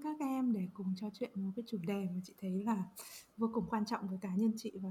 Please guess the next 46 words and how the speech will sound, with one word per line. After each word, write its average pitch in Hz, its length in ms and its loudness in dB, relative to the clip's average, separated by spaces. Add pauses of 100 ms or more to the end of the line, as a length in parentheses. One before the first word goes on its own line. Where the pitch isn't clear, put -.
(100)
chị - 120 -6
nghĩ 240 160 2
là 285 120 2
với 202 320 0
tất 349 120 -2
cả 294 60 2
mọi 226 180 2
người 196 320 0
thì 190 60 -2
khi 226 140 -4
nói 202 220 0
về 247 80 0
mối 202 200 4
quan 233 140 4
hệ 240 220 -2
đấy 190 140 0
cũng 214 180 -4
là 247 280 0
những, 220 300 -2 (560)
ờ, 196 100 -4 (100)
khía 202 220 -4
cạnh - 180 -4
mà 190 380 0
rất 262 120 -4
là 277 120 0
ý 220 100 4
nghĩa 226 260 6
và 254 180 -2
quan 214 180 -2
trọng. 233 260 -6 (760)
Và 220 140 -2
khi 294 120 0
mà 262 120 6
Nam 247 260 8
hỏi 226 260 4
câu 247 120 2
hỏi 226 240 4
này 202 260 2
thì 196 480 2 (100)
thực 226 160 0 (200)
sự 226 200 6
là 214 360 8
rất 330 160 4
nhiều 311 240 8
thứ 226 460 6 (560)
nó 233 560 8